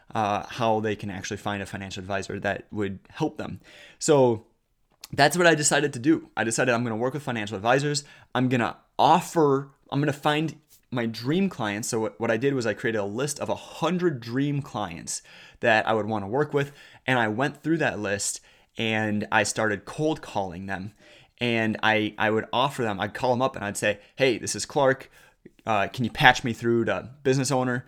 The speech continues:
"Hey, business owner," uh, ask them a few questions about their company to, like, start building rapport and not make it sound like an immediate sales pitch. 'Cause when people feel like they're getting pitched,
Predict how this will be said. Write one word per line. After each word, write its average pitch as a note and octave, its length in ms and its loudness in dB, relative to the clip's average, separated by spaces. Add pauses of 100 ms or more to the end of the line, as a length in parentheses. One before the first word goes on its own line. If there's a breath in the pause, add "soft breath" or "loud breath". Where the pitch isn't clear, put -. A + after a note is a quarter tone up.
(520 soft breath)
"Hey, E3+ 140 8
business C3+ 360 4
owner," B2 520 -2
uh, G#2 380 0 (160)
ask B2 200 6
them B2 100 -2
a - 20 -10
few B2 160 -4
questions A#2+ 380 0
about G#2 180 0
their G#2 100 -4
company B2 440 -4
to, A2 120 -6
like, G#2 140 -2
start - 300 -4
building A#2 240 -2
rapport B2 400 2
and G#2+ 100 -4
not G#2+ 260 -6
make G#2 200 -8
it - 80 -12
sound A2+ 180 -4
like G#2 100 -8
an G#2+ 80 -6
immediate G#2+ 280 -4
sales A2+ 260 -2
pitch. - 300 -6
'Cause G#2+ 180 -6
when G2+ 100 -10
people A#2+ 260 -6
feel B2 340 -4
like A#2+ 120 0
they're A2+ 120 -4
getting A2 200 -2
pitched, - 380 -4